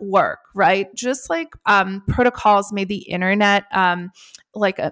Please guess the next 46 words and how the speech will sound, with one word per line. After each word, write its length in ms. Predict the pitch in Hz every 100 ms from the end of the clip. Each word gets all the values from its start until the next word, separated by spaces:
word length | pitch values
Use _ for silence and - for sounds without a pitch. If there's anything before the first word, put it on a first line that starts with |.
| -
a 80 | 214
massive 380 | 196 185 202
marketplace 560 | 185 160 - 202 190 -
for 240 | 190 180
information 680 | - 196 208 175 170 196 190
data, 480 | 185 107 202 277 330 320 - - _
um, 220 | 196 196
and 140 | 190 214
all 180 | 202 202
sorts 280 | 190 196
of 80 | 190
interesting 500 | 185 190 196 - 190
new 100 | 190
interactions 760 | 180 208 214 214 - 202 196 202
through, 260 | 185 180
like, 220 | 175 170
common 360 | - - 190 190
file 320 | - 175 180
standards 540 | 190 185 185 190 185 -
for 280 | 190 170 -
emails 540 | 294 269 208 101 110 -
and 280 | - 208 - _ -
uh, 200 | 156 147
data 260 | 190 277 247
files 440 | - 76 90 190
and 180 | 190 196
for 140 | -
videos. 460 | 220 339 214 - - - - - _
The 80 | 262
similar 360 | 285 320 339 311
thing 200 | 208 208
is 100 | 208
happening 520 | - 185 - 196 190
for 160 | 208
money. 340 | 196 220 220 170
There's 360 | 190 214 233
no 220 | 214 196 202
reason 480 | 196 240 226 185
that 100 | 185
we 60 | 196
shouldn't 340 | - 220 214
have 380 | 214 196 180 185 -
a 120 | 190
global 400 | 180 180 180 202
market 460 | 196 180 - 196 -
for 500 | - 156 156 180